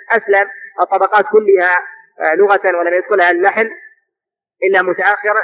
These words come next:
أهل الحجاز مكة والمدينة بخلاف غيره. وهذا له تعلق في باب في حال ورود تفسير أو مروي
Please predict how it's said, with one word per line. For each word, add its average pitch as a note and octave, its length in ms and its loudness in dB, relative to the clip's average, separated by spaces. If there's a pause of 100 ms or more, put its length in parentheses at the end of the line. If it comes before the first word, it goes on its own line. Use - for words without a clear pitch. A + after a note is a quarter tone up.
أهل A#3 100 2
الحجاز A3+ 380 -2
مكة G3+ 300 -2
والمدينة G#3+ 500 -2 (380)
بخلاف G#3+ 520 0
غيره. C#3 220 -4 (440)
وهذا G3 280 0
له F#3+ 200 0
تعلق G3+ 380 -2 (180)
في F3 180 0
باب F#3+ 320 0
في E3 60 -6 (120)
حال F3+ 180 0
ورود E3+ 280 -2 (240)
تفسير F3 340 -8 (200)
أو D3+ 60 -6
مروي E3+ 340 -2